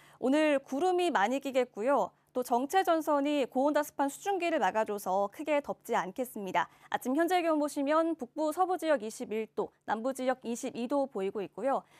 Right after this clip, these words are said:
낮 기온도 크게 오르지 않겠습니다. 북부 지역 이십오 도, 남부 동부 지역 이십사 도, 서부 지역 이십삼 도에 그치겠습니다. 도서 지역도 장맛비가 내리겠는데요. 바다에 안개가 껴서 여객선 운항에 차질이 예상됩니다.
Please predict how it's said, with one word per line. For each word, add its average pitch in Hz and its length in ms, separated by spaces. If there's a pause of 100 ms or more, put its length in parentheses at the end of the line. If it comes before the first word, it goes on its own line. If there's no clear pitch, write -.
(120)
낮 190 160
기온도 311 340
크게 381 280
오르지 240 320
않겠습니다. 202 800 (180)
북부 320 280
지역 302 300
이십오 226 520
도, 220 260
남부 208 340
동부 262 300
지역 262 260
이십사 208 520
도, 196 320
서부 330 320
지역 302 340
이십삼 294 580
도에 311 220
그치겠습니다. 185 880 (640)
도서 370 300
지역도 359 340
장맛비가 294 640
내리겠는데요. 214 800 (160)
바다에 254 460
안개가 277 520
껴서 254 460
여객선 269 500
운항에 233 500
차질이 302 440
예상됩니다. 196 640